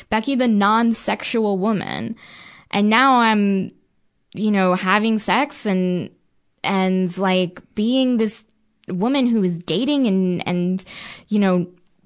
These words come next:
not wearing frumpy clothes. And it's just, it's so bonkers to me. And I'm, like, trying to, like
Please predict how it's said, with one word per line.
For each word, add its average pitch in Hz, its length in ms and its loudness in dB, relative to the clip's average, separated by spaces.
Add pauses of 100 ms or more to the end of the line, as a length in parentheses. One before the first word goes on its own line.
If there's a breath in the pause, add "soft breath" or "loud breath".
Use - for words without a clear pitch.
(460)
not 240 420 2
wearing 262 280 2
frumpy 247 400 -2
clothes. 262 720 2
And 214 240 2
it's - 380 -2
just, 330 200 0
it's 302 160 -2
so 339 360 0
bonkers 208 680 -2
to 190 80 -6
me. 165 220 -2
And 170 100 0
I'm, 196 80 0
like, 220 160 -2
trying 381 360 -4
to, 302 120 -2
like 220 300 -2